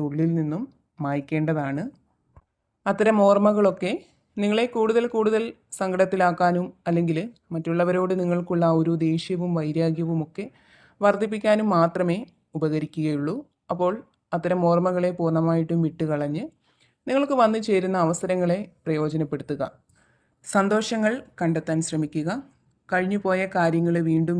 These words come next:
ജീവിതത്തിൽ ആവർത്തിക്കാതിരിക്കാനായിട്ട് ബുദ്ധിപരമായിട്ട് മുന്നോട്ട് പോവുക. നമ്മുടെ ചിന്തകളെ, സാഹചര്യങ്ങളെയൊക്കെ മാറ്റിയെടുക്കാൻ നമ്മൾ തന്നെയാണ് മുൻകൈ എടുക്കേണ്ടത്. അങ്ങനെ മുൻകൈ എടുക്കുമ്പോൾ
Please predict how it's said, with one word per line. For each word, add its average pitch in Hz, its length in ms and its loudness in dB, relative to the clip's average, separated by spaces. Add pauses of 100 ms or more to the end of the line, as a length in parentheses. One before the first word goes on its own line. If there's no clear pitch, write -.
ജീവിതത്തിൽ 160 460 -2 (460)
ആവർത്തിക്കാതിരിക്കാനായിട്ട് 170 1160 -2 (260)
ബുദ്ധിപരമായിട്ട് 156 800 -4 (280)
മുന്നോട്ട് 151 380 -4
പോവുക. 143 340 -6 (1400)
നമ്മുടെ 220 320 6
ചിന്തകളെ, 202 480 4 (440)
സാഹചര്യങ്ങളെയൊക്കെ 190 920 0 (120)
മാറ്റിയെടുക്കാൻ 175 640 0 (400)
നമ്മൾ 156 180 0 (120)
തന്നെയാണ് 170 440 2 (340)
മുൻകൈ 160 380 0
എടുക്കേണ്ടത്. 156 460 -2 (800)
അങ്ങനെ 233 300 2
മുൻകൈ 226 360 2
എടുക്കുമ്പോൾ 214 380 2